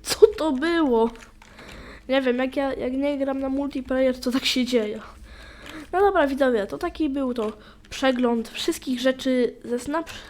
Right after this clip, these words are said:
wszystkich snapshotów do jeden dwadzieścia, które obecnie teraz są.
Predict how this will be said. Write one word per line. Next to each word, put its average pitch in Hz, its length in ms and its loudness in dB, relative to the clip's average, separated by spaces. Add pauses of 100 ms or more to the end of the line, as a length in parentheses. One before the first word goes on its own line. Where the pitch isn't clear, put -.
(140)
wszystkich 554 380 -2
snapshotów 277 520 -2
do 240 80 2
jeden 254 240 2
dwadzieścia, 233 420 -2
które 233 300 -4
obecnie 262 560 -2
teraz 220 420 -4
są. 208 240 -6